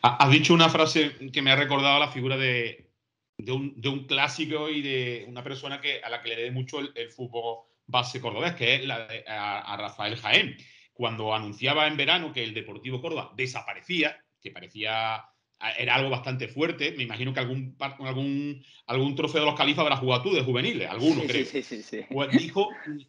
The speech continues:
Speaker 1: me, me, me quedé con una frase que le dijo un niño, y le dijo, eh, "Presi, si nos enseñaran a perder, el fútbol sería diferente, ¿no?". Porque es que es lo que tú dices,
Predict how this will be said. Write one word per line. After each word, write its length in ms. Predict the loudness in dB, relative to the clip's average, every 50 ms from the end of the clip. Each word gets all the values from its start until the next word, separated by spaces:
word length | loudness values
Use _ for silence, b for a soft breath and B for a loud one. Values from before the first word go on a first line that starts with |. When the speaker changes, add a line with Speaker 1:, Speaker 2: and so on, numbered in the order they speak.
| -20 -14 -12 -6
Speaker 1:
me, 140 | -4 -4 -4 -2
me, 140 | -4 -4 -2
me 140 | -4 -4 -2
quedé 200 | -2 -2 -2 0
con 100 | 0 -2
una 160 | 0 0 -2
frase 280 | -4 -4 -8 -8 -8 -6
que 100 | -4 -2
le 80 | -2 -2
dijo 280 | -2 -4 -6 -6 -6 -8
un 200 | -6 -4 0 0
niño, 380 | 0 0 0 -2 -4 -6 -8 -12 _ _ _ _ _ _ _
y 120 | -2 0 0
le 100 | 2 2
dijo, 600 | 0 -2 -2 0 0 2 2 0 -2 -8 -16 _ b b b b b b
eh, 240 | -6 0 0 0 0
"Presi, 640 | 2 2 2 2 2 0 -4 -6 -6 -8 -12 _ _ _ _ _ _ _ _ _ _ _ _
si 140 | -12 -6 -6
nos 160 | -4 -4 -4
enseñaran 480 | -6 -6 -4 0 2 2 2 2 0 -4
a 120 | -2 0
perder, 600 | 0 2 2 2 0 0 -2 -2 -4 -10 _ _ _ _ _ _ _ _ _ _ _ _ _
el 140 | -8 -8 -4
fútbol 220 | -2 -2 -2 -2
sería 200 | -2 -2 -2 -2
diferente, 540 | -2 -2 -4 -4 -2 0 0 -2 -2 -6 -8 -8
¿no?". 160 | -8 -8 -10 -14 _ _ _ _ _ _ _ _ _
Porque 180 | -8 -6 -6
es 60 | -4 -2
que 80 | -4 -2
es 60 | -2
lo 60 | -2
que 100 | -2 -2
tú 100 | -4 -2
dices, 340 | -4 -4 -4 -4 -6 -8 -8